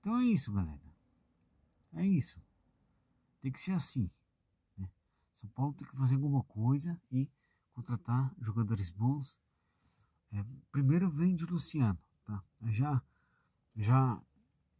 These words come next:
já arruma um elenco aí, né? Já paga o elenco, né?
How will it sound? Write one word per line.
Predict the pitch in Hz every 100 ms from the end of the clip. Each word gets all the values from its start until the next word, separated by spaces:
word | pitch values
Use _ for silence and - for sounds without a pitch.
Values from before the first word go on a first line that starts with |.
| _ _ _ _ _ _ _ - -
já | 110 110
arruma | 117 110 101 107 131 127 117
um | 113 117
elenco | 110 104 90 92
aí, | 85 76 69 - - - -
né? | 92 - - - -
Já | - 107 107
paga | - 120 107
o | 110
elenco, | 107 98 82 - - - _ _ - _
né? | 90 90